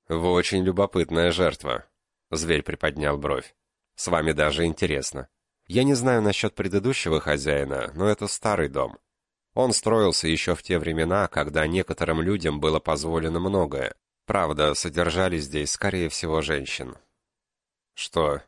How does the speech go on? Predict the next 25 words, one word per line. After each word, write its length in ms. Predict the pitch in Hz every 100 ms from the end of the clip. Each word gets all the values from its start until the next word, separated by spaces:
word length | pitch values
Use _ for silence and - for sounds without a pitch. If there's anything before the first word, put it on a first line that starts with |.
| -
люди, 300 | 82 87 82
которым 480 | - 82 85 82 78
было 180 | 85 80
позволено 640 | 85 78 82 82 78 82
многое, 640 | 85 87 82 80 78 73
не 140 | 71 92
могли 320 | 90 82 90
позволить 500 | - 80 80 80 78
себе 320 | - 73 78
женщин 400 | 76 78 - 80
без 160 | 76 78
насилия?» 640 | 80 76 107 107 76 - _ _ _ _ _ -
Зверь 360 | 78 80 76
задумчиво 540 | 73 80 76 71 78 71
покусал 520 | 76 - 76 76 73
губу. 340 | 78 71 65 - _ _ _ -
«Нет, 440 | 107 117 76 - - _ _
дело, 420 | - 107 117 101
пожалуй, 460 | - 85 90 87
в 80 | 85
том, 400 | - 101 85 78
что 240 | 73 - 85
с 80 |
насилием 500 | 90 90 - 85 82
интереснее. 760 | 82 - 98 85 - 65 50